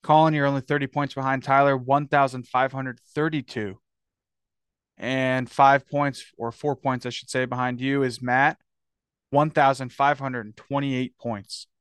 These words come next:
Um, Shuey's right after that with one thousand five hundred and sixteen. Then we have a group of three guys who have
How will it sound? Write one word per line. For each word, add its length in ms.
Um, 460
Shuey's 440
right 160
after 200
that 240
with 180
one 220
thousand 420
five 260
hundred 200
and 120
sixteen. 800
Then 320
we 140
have 580
a 160
group 320
of 100
three 380
guys 440
who 180
have 360